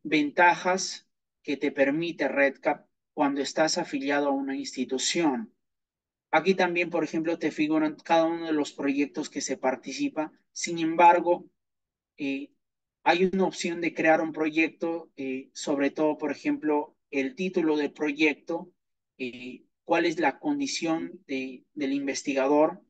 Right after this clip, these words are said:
ya sea, eh, netamente enfocada a la investigación, practicante,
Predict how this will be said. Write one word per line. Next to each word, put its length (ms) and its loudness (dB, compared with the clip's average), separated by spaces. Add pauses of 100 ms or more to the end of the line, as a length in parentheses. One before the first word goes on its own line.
(240)
ya 160 -2
sea, 560 0
eh, 280 -18 (100)
netamente 760 0
enfocada 500 0
a 40 2
la 60 0
investigación, 1040 0 (140)
practicante, 960 0